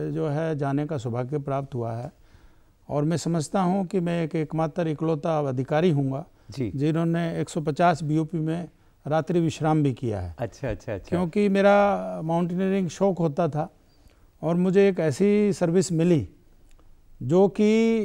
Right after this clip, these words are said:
Speaker 1: अ, ऐसे लगा ही नहीं कि मैंने सर्व किया है, क्योंकि ये मेरे रुचि की, अ, जो है सर्विस मुझे मिली।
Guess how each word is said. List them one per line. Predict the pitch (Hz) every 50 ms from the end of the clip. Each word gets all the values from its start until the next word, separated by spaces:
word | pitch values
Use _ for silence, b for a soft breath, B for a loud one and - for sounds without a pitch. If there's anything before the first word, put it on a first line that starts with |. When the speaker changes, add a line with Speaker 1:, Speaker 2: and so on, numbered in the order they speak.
| 180
Speaker 1:
अ, | - 165 170 165 160 160 160 156 151 156 151 151 151 151 156 156 156 - 170 170 190 190 - 156 160
ऐसे | 147 - 196
लगा | 185 185 185 196
ही | 208 226
नहीं | 220 220 220 196
कि | 226
मैंने | 202 208 196 202
सर्व | 160 - 180 175 180 170
किया | 160 - 185 170 165 160
है, | 175 202
क्योंकि | 175 - 196 190 175 175 220 226 220 b b b b b b b b b _ 170
ये | 175 202 214
मेरे | 214 220 220 220 226 226 226 226 226 226 226 220 214 208 196 190 185 185 180 185
रुचि | 175 175 208 196 - 277 240
की, | 208 226 185 151 135 143 147
अ, | 143 139 139 143 143 139
जो | 135 156 160
है | 156 147 143 131
सर्विस | - - 156 151 165 165 - 175
मुझे | 147 147 147 156
मिली। | 143 127 123 127 151 175 196